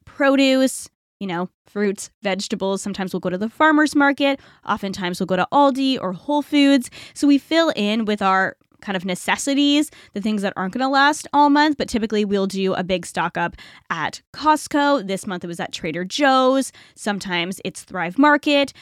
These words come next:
and typically we will do a meat delivery every one to two months as well. And now that we are back in town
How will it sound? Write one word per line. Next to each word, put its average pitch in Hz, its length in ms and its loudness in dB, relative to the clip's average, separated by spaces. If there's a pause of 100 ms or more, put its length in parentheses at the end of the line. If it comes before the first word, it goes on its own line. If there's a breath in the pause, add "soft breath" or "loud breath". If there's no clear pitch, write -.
(120 loud breath)
and 233 140 -2
typically 190 500 -2
we 196 200 -2
will 180 120 -2
do 180 160 -4
a 180 60 -4
meat 185 180 -4
delivery 180 420 -6
every 180 200 -6
one 170 160 -6
to 180 100 -12
two 175 400 -8
months 175 480 -10 (220)
as - 200 -6
well. 165 360 -2 (300 loud breath)
And 220 100 -2
now 208 100 4
that 208 140 0
we 196 100 0
are 185 140 2
back 254 340 2
in 262 160 -4
town 208 380 -6